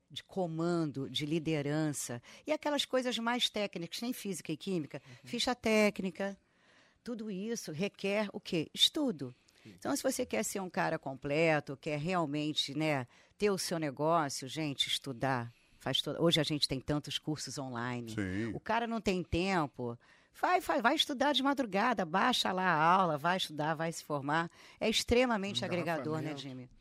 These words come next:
Speaker 3: É importante, conhecimento não ocupa espaço na cabeça, só transforma a gente em pessoas e profissionais melhores. A grande verdade é essa, assim, se negar a estudar é se negar a crescer, se negar a se desenvolver, se negar a mudar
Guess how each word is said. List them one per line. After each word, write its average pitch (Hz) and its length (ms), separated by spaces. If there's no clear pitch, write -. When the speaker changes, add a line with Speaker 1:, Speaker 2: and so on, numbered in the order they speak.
Speaker 3:
É 117 80
importante, 165 420
conhecimento 147 480
não 147 100
ocupa 120 260
espaço 104 340
na 98 80
cabeça, 95 500
só 123 200
transforma 120 560
a 104 60
gente 104 300
em 95 60
pessoas 107 460
e 110 40
profissionais 104 480
melhores. 85 400
A 92 80
grande 104 240
verdade 95 360
é 82 60
essa, 80 120
assim, 87 240
se - 180
negar 104 280
a 120 40
estudar 110 520
é 110 120
se 123 160
negar 107 300
a - 40
crescer, 107 440
se - 140
negar 87 260
a 95 60
se - 120
desenvolver, 92 540
se 101 160
negar 98 320
a 120 60
mudar 104 440